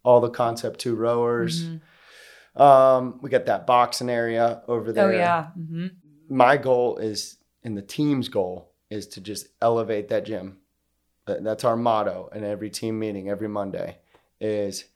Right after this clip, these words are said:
Speaker 1: "How can we elevate the gym better than it was last week?" And it could be the most minute thing. It could be music in the bathrooms. It
Speaker 2: Mm.
Speaker 1: could be better soap and conditioner.
Speaker 2: Could be toothbrushes.
Speaker 1: Yes.
Speaker 2: Toothpaste.
Speaker 1: It could
Speaker 2: Great
Speaker 1: be tooth-,
Speaker 2: idea.
Speaker 1: toothbrushes, toothpaste.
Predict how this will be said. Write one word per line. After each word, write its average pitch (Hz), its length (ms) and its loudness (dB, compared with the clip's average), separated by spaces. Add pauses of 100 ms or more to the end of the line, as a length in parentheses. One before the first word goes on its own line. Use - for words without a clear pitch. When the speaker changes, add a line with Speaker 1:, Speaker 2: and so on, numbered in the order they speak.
Speaker 1:
"How 113 240 4
can 127 200 -4
we 117 160 -4
elevate 104 460 -2
the 107 60 -10
gym 101 300 -6
better 101 220 -4
than 101 140 -6
it - 80 -12
was 95 200 -8
last 85 300 -10
week?" - 260 -20 (600)
And 127 100 0
it 110 100 -2
could 120 160 -6
be 120 100 -2
the 110 100 -4
most 110 260 -6
minute 110 560 -4
thing. 87 360 -6
It - 100 -14
could 104 200 -6
be 101 180 -6
music 104 360 -8
in 107 100 -6
the 101 60 -8
bathrooms. 90 640 -8 (460)
It 123 120 -4
Speaker 2:
Mm. - 20 -18
Speaker 1:
could 110 180 -2
be 110 80 -2
better 101 280 -2
soap 98 340 -6
and 98 120 -12
conditioner. 98 640 -12 (520)
Speaker 2:
Could 208 140 -6
be 185 100 -4
toothbrushes. 190 960 -10
Speaker 1:
Yes. 143 240 4
Speaker 2:
Toothpaste. 175 680 -6
Speaker 1:
It - 120 -12
could - 140 -6
Speaker 2:
Great 196 160 0 (120)
Speaker 1:
be 240 80 4
tooth-, 233 60 6
Speaker 2:
idea. 165 440 2
Speaker 1:
toothbrushes, 117 580 0
toothpaste. 113 680 -6